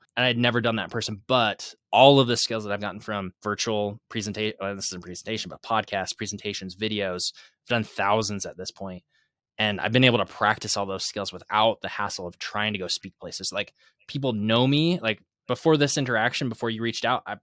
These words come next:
I didn't know who you were, but you knew who I was, and you had learned and grown and done a lot of things. And every time you pe-,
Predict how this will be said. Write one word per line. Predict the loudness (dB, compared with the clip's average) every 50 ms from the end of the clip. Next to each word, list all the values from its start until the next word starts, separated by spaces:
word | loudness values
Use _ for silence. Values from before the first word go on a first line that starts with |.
| _ -4
I | -2
didn't | -2 -2 -2 -4
know | -6 -6
who | -6 -8
you | -8 -6
were, | -4 -4 -6
but | -6 -6
you | -4 0 0 2 4
knew | 4 4 2
who | 2 0 0
I | 2 2
was, | 2 0 -2 -4
and | -6 -8 -6
you | -4 -2
had | -2 -2 -2
learned | -2 -2 0 0 0 -2 -2
and | -4 -6
grown | -4 -2 0 0 0 0 -2
and | -6 -8 -10 _ _ -20 _ _ -12
done | -6 -4 -2
a |
lot | -2 -2 -2
of | -4
things. | -4 -6 -6 -6 -6
And | -8 -8 -10 -10 _ _ _ _ _ _ _ _ _ _ _ _ _ -2
every | 0 2 2 2 2
time | 2 0 -2
you | -2 -2
pe-, | -2 -2 -4